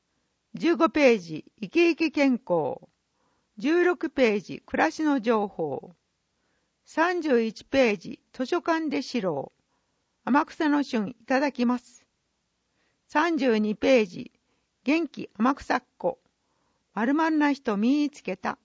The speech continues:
三十三ページ、ハッピーバースデー。三十四ページ、宝島の話題。三十六ページ、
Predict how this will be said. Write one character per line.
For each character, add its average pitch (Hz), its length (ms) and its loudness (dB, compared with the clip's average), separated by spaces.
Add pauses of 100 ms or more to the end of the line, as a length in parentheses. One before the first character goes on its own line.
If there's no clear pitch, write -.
(1200)
三 330 240 -2
十 277 200 0
三 277 280 0
ペ 220 220 0
ー 160 60 -6
ジ、 - 260 -18
ハ - 120 -4
ッ - 60 -6 (140)
ピ 320 220 4
ー - 20 -6
バ 302 200 0
ー 302 40 -4
ス - 140 -20
デ 160 360 -8
ー。 - 120 -20 (1080)
三 339 340 2
十 269 160 4
四 247 260 4
ペ 208 280 0
ー 160 40 -6
ジ、 - 220 -20 (160)
宝 311 400 2
島 285 240 2
の 277 100 4
話 262 140 2
題。 233 300 -2 (1080)
三 349 300 0
十 262 200 4
六 202 180 0 (460)
ペ 254 220 4
ー 208 80 0
ジ、 147 200 -12